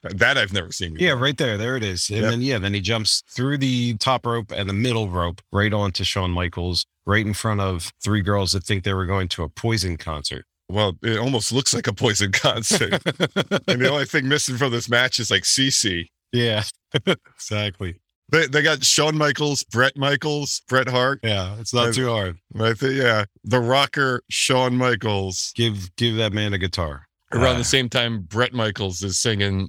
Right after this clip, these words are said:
Speaker 1: Every Rose Has Its Thorn.
Speaker 2: Oh, yeah.
Speaker 1: I don't think that's a coincidence.
Speaker 2: No.
Speaker 1: Do you think Bret
Speaker 2: Uh,
Speaker 1: Michaels is, like, really a big Shawn Michaels fan? <laughs> He's like,
Speaker 2: Uh,
Speaker 1: "That's,
Speaker 2: I,
Speaker 1: that's me.
Speaker 2: I
Speaker 1: If
Speaker 2: think
Speaker 1: I was
Speaker 2: they,
Speaker 1: wrestling."
Speaker 2: they should have been a tag team. The Michaels brothers. <laughs>
Speaker 1: Yeah. The,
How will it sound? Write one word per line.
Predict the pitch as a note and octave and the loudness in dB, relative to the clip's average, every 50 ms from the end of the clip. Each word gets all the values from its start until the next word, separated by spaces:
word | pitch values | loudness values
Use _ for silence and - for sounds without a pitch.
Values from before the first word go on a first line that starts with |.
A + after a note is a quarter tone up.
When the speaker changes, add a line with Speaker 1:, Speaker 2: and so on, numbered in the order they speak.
| - - | 0 0
Speaker 1:
Every | A2+ G#2 G#2+ G2+ | 2 2 4 4
Rose | G2 G#2+ G#2 G#2 - | 4 2 2 2 2
Has | A#2 G2+ F2+ F#2 | 0 0 0 -2
Its | F2 - - | -4 -6 -6
Thorn. | - G#2 G2 F2 E2 - _ _ _ _ _ - | -4 -4 -2 -4 -6 -8 _ _ _ _ _ -2
Speaker 2:
Oh, | - A#2 | -2 -2
yeah. | B2+ A#2+ G#2 A2+ C3 A#2+ F2+ - _ _ - | 0 -2 -2 -2 -2 -4 -6 -8 _ _ -2
Speaker 1:
I | F2+ F#2 F#2 | 0 0 2
don't | F2+ F2 A#2+ A2 F#2+ | 2 2 0 0 0
think | - G#2 F2 | -2 -4 -4
that's | F2 E2 - - | -4 -8 -8 -12
a | - | -12
coincidence. | - D#2 E2+ F2+ - - - - - - - - | -12 -14 -12 -12 -14 -14 -16 -20 -20 -20 -14 -10
Speaker 2:
No. | F2+ F2+ F2 E2 D#2 D#2 D#2 D#2 - _ _ _ - | -8 -6 -6 -6 -6 -8 -10 -12 -16 _ _ _ 0
Speaker 1:
Do | C3+ | 0
you | C#3 | 0
think | - D#3 C3 A#2+ | 2 -2 -2 0
Bret | D3+ C#3+ A2+ | 0 0 2
Speaker 2:
Uh, | B2+ | 0
Speaker 1:
Michaels | B2+ C3 - C#3 A#2+ - | -2 -2 -2 -4 -4 -4
is, | G#2 G2 | -2 0
like, | A2+ A2 G#2 F2+ - _ _ E3 | 2 2 2 0 -4 _ _ -4
really | G2 A#2 A2 A2 A2 G#2 | -2 0 2 2 2 2
a | G2+ F#2 | 0 0
big | - G#2+ G2 F2+ | -2 -2 0 0
Shawn | - G2+ G2 F#2+ | 0 0 0 0
Michaels | F#2+ F#2 F#2 - G#2 - - | 0 0 -2 -2 -4 -4 -4
fan? | - G2 F#2+ G2 G2+ A2 | -2 -2 -2 -2 -2 -4
<laughs> | A2 | -2
He's | - C3+ C3+ - - | 0 2 4 4 4
like, | D#3+ C3 G2 | 4 2 0
Speaker 2:
Uh, | G2 G2 E2+ F2 | 0 -2 0 2
Speaker 1:
"That's, | - A#2 G#2+ - | 2 0 0 -2
Speaker 2:
I, | - D#2+ G#2+ A2 A#2 | -4 -2 -2 0 2
Speaker 1:
that's | C3+ D#3+ - C#3+ | 2 2 0 0
me. | D#3+ E3+ E3 D3+ C3+ A2+ G#2 - _ _ _ _ _ | 2 2 2 2 2 0 -4 -8 _ _ _ _ _
Speaker 2:
I | F3+ | -2
Speaker 1:
If | E3 C3+ | -2 0
Speaker 2:
think | B2 D#3+ | 2 2
Speaker 1:
I | C#3 | 2
was | C#3 - A2 | 2 2 2
Speaker 2:
they, | B2+ | 2
Speaker 1:
wrestling." | D3 C#3 - - A#2+ G#2 F#2 F2+ - _ _ _ - | 2 2 2 0 -2 -4 -6 -8 -12 _ _ _ -4
Speaker 2:
they | A#2 G#2+ | -2 0
should | - - B2 | 0 0 0
have | G#2 F#2+ | 0 0
been | G2 F#2 | 0 -2
a | F#2+ | -2
tag | F#2 - G2+ F#2 F2+ F2+ - | -2 -2 -2 -2 -2 -4 -4
team. | - F#2+ E2+ E2 F2 - _ _ _ _ | -4 -4 -4 -6 -8 -12 _ _ _ _
The | C3+ D3 | -2 0
Michaels | D#3 D3+ D3+ C#3+ A#2 A2+ A#2 A2+ G2+ | 2 4 4 4 4 2 0 -2 -2
brothers. | F2+ G#2 G2 F#2+ F2+ D#2+ D#2 C#2 - F2 - - - | 0 -2 -2 -2 -4 -6 -8 -10 -2 2 2 4 4
<laughs> | - | 4
Speaker 1:
Yeah. | A#3+ G#3+ G#2 F#2+ F#2+ F#2 - | 4 4 4 4 2 2 0
The, | G3+ F3+ - - D#3+ - E3 C#3 - A2 | -2 -2 -2 0 0 2 0 0 -2 -6